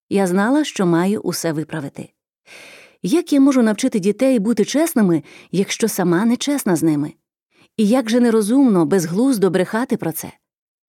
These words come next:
Мені знадобилося три дні, щоб набратися мужності і сказати їм правду. Було дуже соромно. Дізнавшись правду, діти почувалися виправданими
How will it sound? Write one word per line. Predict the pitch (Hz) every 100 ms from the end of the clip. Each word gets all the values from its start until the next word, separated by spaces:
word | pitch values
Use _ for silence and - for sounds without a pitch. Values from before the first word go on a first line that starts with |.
| _ _
Мені | 190 311 339
знадобилося | 277 226 226 302 269 269 254
три | - 214 190
дні, | 160 190 240 320 - _ _
щоб | - 285 233
набратися | 220 208 185 180 175 170
мужності | 190 269 277 - 294
і | - 196
сказати | - 175 170 175
їм | 165 165
правду. | 160 156 - 107 _ _ _ _ _ _ _ -
Було | 190 196 214 240 _ -
дуже | 180 175
соромно. | 165 151 147 131 - _ _ _ _ _ _ _ _ _
Дізнавшись | 208 277 359 403 339 269
правду, | 262 285 285 330
діти | 214 294 311
почувалися | 247 214 208 233 226 233 202
виправданими | 190 175 196 208 208 262 285 285 320